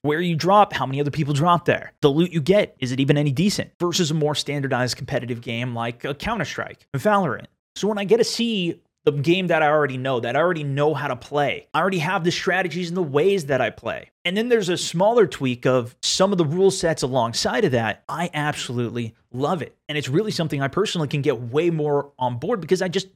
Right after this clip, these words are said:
the experience feels better to me. It doesn't feel like it's super highly competitive.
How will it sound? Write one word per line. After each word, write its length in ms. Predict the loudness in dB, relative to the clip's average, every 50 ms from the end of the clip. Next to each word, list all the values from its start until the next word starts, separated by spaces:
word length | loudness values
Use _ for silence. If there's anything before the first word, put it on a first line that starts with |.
| _ _ -12
the 260 | -10 -8 -6 -6 -6
experience 540 | -4 -6 -6 -4 -2 -2 -2 -2 -4 -6 -4
feels 260 | -2 0 0 0 0
better 260 | 0 0 0 0 0
to 120 | -2 -2 -6
me. 160 | -8 -10 -12 _ _ _
It 80 | -4 -2
doesn't 260 | 0 0 0 -2 -6
feel 340 | -10 -8 -4 0 0 0 2
like 260 | 2 0 -2 -2 -4
it's 120 | -4 -4
super 260 | -4 -4 -4 -4 -4 -2
highly 280 | -2 -2 -2 -2 -4
competitive. 720 | -6 -6 -4 -4 -2 0 2 4 6 6 6 6 4 0